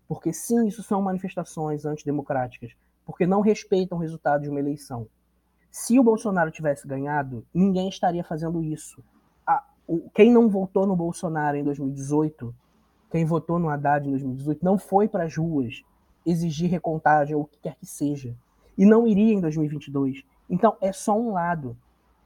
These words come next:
Quem compara os dois lados está caindo numa cilada de assimetria inacreditável.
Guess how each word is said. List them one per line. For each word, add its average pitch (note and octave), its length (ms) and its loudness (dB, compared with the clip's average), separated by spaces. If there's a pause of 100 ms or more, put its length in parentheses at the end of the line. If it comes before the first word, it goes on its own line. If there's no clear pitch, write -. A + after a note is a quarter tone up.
(100)
Quem C4 180 6
compara F3+ 960 2
os D3 160 -8
dois C3+ 200 -2
lados C#3 440 -2
está F3 480 2 (480)
caindo F3+ 520 2
numa E3+ 260 -2
cilada F3 500 -4
de D#3+ 180 -6
assimetria E3 760 -4 (180)
inacreditável. G#3 960 -2